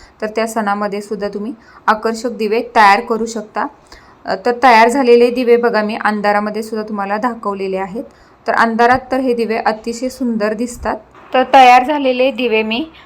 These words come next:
घरातील मंदिरासमोर ठेवलेले आहेत. तर इथे तुम्ही बघू शकता, अतिशय सुंदर असे हे दिवे दिसत आहेत. तर सुरुवातीला तुम्ही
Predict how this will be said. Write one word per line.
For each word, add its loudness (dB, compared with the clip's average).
घरातील 4
मंदिरासमोर 0
ठेवलेले -2
आहेत. 0
तर -6
इथे -4
तुम्ही -6
बघू -6
शकता, -2
अतिशय -4
सुंदर -2
असे -2
हे -4
दिवे -4
दिसत -8
आहेत. -4
तर 2
सुरुवातीला 2
तुम्ही -2